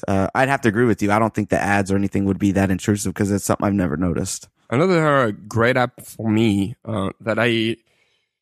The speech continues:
Speaker 2: I, I don't say I use it every day because I don't launch the app every day, but I interact with the app every day in,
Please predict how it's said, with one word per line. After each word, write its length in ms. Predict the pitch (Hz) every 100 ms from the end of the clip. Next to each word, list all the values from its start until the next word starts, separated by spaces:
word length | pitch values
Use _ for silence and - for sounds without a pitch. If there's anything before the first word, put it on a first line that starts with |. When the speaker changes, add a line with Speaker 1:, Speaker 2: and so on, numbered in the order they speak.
| _ _ _ _ -
Speaker 2:
I, 480 | 139 139 139 135 -
I 100 | -
don't 220 | 139 170
say 160 | - 160
I 20 |
use 420 | 127 120 143 160
it 120 | 170
every 180 | 165 165
day 300 | 160 165 190
because 420 | 190 151 139 127
I 60 | 131
don't 360 | 117 135 117 -
launch 600 | 107 113 135 180 - -
the 300 | 127 143 -
app 240 | - 151
every 180 | 147 139
day, 140 | 147
but 180 | 147 123
I 60 | 120
interact 800 | 117 107 - 131 101 - - - -
with 260 | 104 98
the 180 | 104 104
app 200 | 101 -
every 200 | 101 101
day 300 | 98 101 95 -
in, 180 | 104